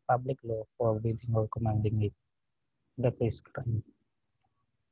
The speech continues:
Then a criminal law naman is the branch of division of law which defines crime, traits of their nature, and provides a punishment.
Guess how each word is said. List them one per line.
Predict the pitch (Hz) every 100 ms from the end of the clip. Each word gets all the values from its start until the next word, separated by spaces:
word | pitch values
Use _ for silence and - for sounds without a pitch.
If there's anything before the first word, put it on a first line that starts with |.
| _ _ _ _ _ _ _ _ _ _ _ _ _ _ _ _ _ _ _ _ _ _ _ - _ _
Then | 131 135 143
a |
criminal | 127 135 123 123 117
law | 117
naman | 120 123 123 139 160 120
is | 113 -
the |
branch | 120 120 131 -
of | 127 120 117
division | 123 127 - 117 117 127 _ _ _ _ _ _ _ _ -
of | 135 123
law | 117 120
which | 127 123
defines | - - 120 117 -
crime, | 117 123 147 156 - _ _ _ -
traits | 139 139 -
of | - 120
their | 117 117
nature, | 120 120 - 107 -
and | 120 113
provides | 113 110 113 110 110 - _ _
a | 120 -
punishment. | 117 117 - 107